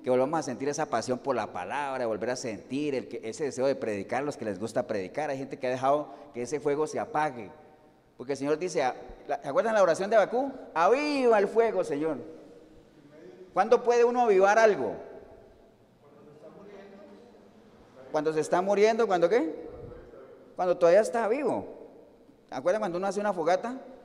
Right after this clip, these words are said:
Usted puede echarle ahí, menear ahí mientras eso esté calientito todavía y vuelve y se enciende, pero si eso se apagó, por más que ventolee ahí, eso no se prende, tiene que volverlo a encender.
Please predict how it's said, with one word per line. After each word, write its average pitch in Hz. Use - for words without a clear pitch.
Usted 123
puede 190
echarle 185
ahí, 175
menear 123
ahí 185
mientras 123
eso 139
esté 165
calientito 147
todavía 151
y 147
vuelve 143
y -
se 151
enciende, 135
pero 127
si 120
eso 170
se 190
apagó, 185
por 135
más 160
que 202
ventolee 156
ahí, 202
eso 190
no 196
se 190
prende, 180
tiene 131
que 165
volverlo 180
a 185
encender. 160